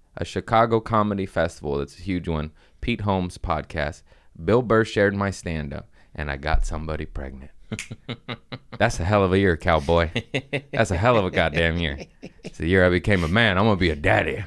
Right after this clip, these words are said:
I'm having a son. My lame, my name lives on. I said lame.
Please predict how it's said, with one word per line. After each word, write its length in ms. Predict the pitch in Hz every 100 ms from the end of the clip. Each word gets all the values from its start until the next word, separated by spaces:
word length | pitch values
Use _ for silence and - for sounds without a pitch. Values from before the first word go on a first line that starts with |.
| -
I'm 140 | 98
having 340 | 90 90 69
a 60 | 64
son. 480 | - 98 90 - - - -
My 120 | - 92
lame, 360 | 113 127 117 101
my 160 | 107
name 480 | 117 127 131 113 90
lives 340 | 87 104 90
on. 360 | 98 95 71 64 - -
I 80 | 101
said 240 | 104 95
lame. 440 | 82 87 92 73